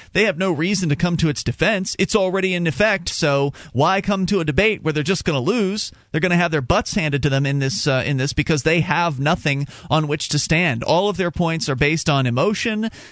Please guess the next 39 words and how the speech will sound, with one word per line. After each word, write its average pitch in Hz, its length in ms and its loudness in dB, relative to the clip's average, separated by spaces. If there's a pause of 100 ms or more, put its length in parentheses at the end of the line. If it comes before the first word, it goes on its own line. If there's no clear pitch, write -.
and 139 640 0
appeals, 185 440 0
you 226 100 -2
know, 170 80 2
appeals 214 280 0
to 208 160 0
emotion. 151 680 0
There's 151 200 0
no 175 140 2
logic 151 500 0
there, 147 220 2
and, 143 180 0 (240)
and 170 100 2
we 214 100 0
can 269 120 -2
appeal 175 260 2
to 170 140 0
emotion 143 420 0
too, 196 460 0 (200)
like, 151 400 0
uh, 143 200 2
the 143 100 0
one 156 180 0
point 156 220 0
five 151 340 2
million 156 480 0
human 156 280 0
beings 147 420 0
in 131 60 -2
this 127 140 -2
country 151 400 0
that 135 160 2
are 131 160 2
arrested 135 480 0
and 123 160 -2
put 165 160 2
in 147 100 0
a - 60 -2
cage 165 540 0